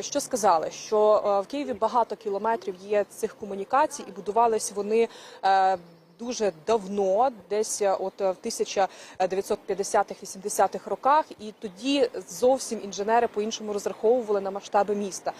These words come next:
Е, якщо коротко, то багато будинків будується, офісів будується, а ця інфраструктура, дощовідведення, дощоприймання, вона ще не встигає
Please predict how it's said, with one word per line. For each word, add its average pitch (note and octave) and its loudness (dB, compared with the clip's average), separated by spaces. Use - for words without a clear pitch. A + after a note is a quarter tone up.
Е, F#3 4
якщо G#3 -4
коротко, D#4 0
то G3+ 4
багато A#3+ 0
будинків G3+ -6
будується, B3+ -4
офісів A3 -4
будується, B3 -4
а - -4
ця A3+ 2
інфраструктура, A3+ 0
дощовідведення, G3+ 0
дощоприймання, G#3+ -2
вона G#3+ -2
ще - -6
не A3 -2
встигає A3+ 0